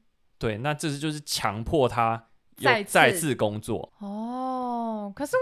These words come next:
Speaker 2: 我有遇过那种已经射完，然后就不会软的男生欸，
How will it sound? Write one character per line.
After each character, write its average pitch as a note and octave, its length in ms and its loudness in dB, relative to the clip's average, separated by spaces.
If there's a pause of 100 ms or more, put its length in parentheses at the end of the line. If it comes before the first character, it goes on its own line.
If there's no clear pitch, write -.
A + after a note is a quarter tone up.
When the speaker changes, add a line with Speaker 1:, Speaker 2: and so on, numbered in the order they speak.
Speaker 2:
我 C#4+ 100 4
有 F4+ 60 0
遇 F#4 60 0
过 F#4 200 0
那 F4 100 -2
种 G#3 360 -6
已 G#3 120 -12
经 E4+ 280 -10 (160)
射 C#4 380 0
完， F#3+ 160 -4 (100)
然 G#3 160 2
后 D4+ 280 4 (160)
就 F#4+ 140 2
不 G#3 200 -6
会 C#4+ 220 2
软 F#3+ 320 0
的 - 100 -10
男 D#3 220 -8
生 E3+ 280 -6
欸， D#3+ 160 -8